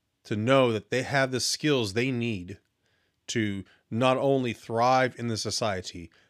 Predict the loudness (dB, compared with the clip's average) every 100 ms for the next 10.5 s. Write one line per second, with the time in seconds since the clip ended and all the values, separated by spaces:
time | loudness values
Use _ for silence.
0 | _ -8 -6 -10 -6 -4 -2 -2 -2 -2
1 | -2 -4 -8 _ _ _ _ -10 -8 -10
2 | -14 _ 0 0 0 -8 -6 -6 -8 -10
3 | -12 -14 -16 _ _ _ _ _ _ _
4 | -16 -14 -16 _ _ _ _ _ _ _
5 | _ _ _ _ _ _ _ _ _ _
6 | -6 -4 0 2 2 2 -2 0 -2 -2
7 | -6 _ _ _ _ _ _ _ _ _
8 | _ -6 -2 0 -2 0 4 4 2 -2
9 | _ _ _ _ _ _ _ -2 0 2
10 | 0 -4 -10 -10 -16